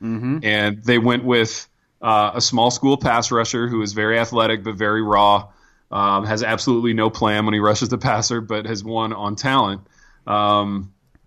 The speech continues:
Speaker 1: To
Speaker 2: I,
Speaker 1: be
Speaker 2: I
Speaker 1: fair,
Speaker 2: think that was
Speaker 1: he only had eight sacks last year against bad competition. He didn't
Speaker 2: Yeah.
Speaker 1: win that often.
Speaker 2: He didn't <laughs> win that often. Exactly, exactly. So,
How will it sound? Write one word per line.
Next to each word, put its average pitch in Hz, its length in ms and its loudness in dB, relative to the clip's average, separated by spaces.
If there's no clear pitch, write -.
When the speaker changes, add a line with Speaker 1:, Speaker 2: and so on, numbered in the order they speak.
Speaker 1:
To - 80 0
Speaker 2:
I, 123 80 4
Speaker 1:
be 170 60 2
Speaker 2:
I - 20 -2
Speaker 1:
fair, 135 80 0
Speaker 2:
think 165 180 4
that 120 120 2
was 117 260 -10
Speaker 1:
he 151 180 0
only 156 240 4
had 139 160 2
eight 117 260 -4
sacks 104 420 -2
last 87 340 -6
year 92 300 -2
against 98 540 -4
bad 98 360 0
competition. 82 880 -6
He 123 160 -6
didn't 147 360 4
Speaker 2:
Yeah. 208 140 0
Speaker 1:
win 110 360 2
that 95 320 -2
often. - 600 -10
Speaker 2:
He 139 100 6
didn't 147 300 4
<laughs> 151 40 4
win 147 260 4
that 131 220 0
often. 113 500 0
Exactly, 101 800 -4
exactly. 95 600 -6
So, 107 540 2